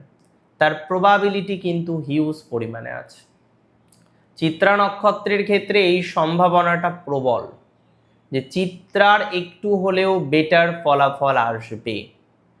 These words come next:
যে চিত্রা একটু হলেও ভালো থাকতে পারবে, চিত্রা একটু হলেও তার ডেভেলপমেন্টের জায়গা তৈরি করতে পারবে,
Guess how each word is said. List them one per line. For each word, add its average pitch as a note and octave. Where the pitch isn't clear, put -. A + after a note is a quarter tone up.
যে C#3
চিত্রা G3+
একটু F3+
হলেও F3
ভালো D3
থাকতে C#3+
পারবে, A#2+
চিত্রা G3+
একটু F#3+
হলেও G3
তার E3+
ডেভেলপমেন্টের E3+
জায়গা C#3
তৈরি B2+
করতে B2
পারবে, A#2